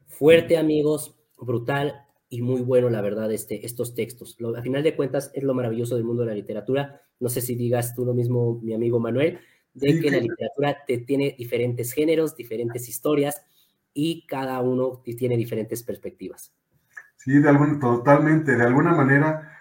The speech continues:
Speaker 2: eh, caímos, y debemos, lo debo confesar, aunque es un, un tema de jueces, caímos algunos, eh, o algunos de los que tuvimos la oportunidad de leerlo, como en esta contradicción, en esta, em,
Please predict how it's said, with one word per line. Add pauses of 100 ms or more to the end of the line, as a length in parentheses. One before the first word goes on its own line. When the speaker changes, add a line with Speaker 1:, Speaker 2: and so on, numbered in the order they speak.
(360)
Speaker 2:
eh,
caímos,
y
debemos,
lo
debo
confesar,
aunque
es
un, (540)
un
tema
de
jueces, (680)
caímos
algunos, (160)
eh,
o
algunos
de
los
que
tuvimos
la
oportunidad
de
leerlo,
como
en
esta
contradicción,
en
esta, (840)
em,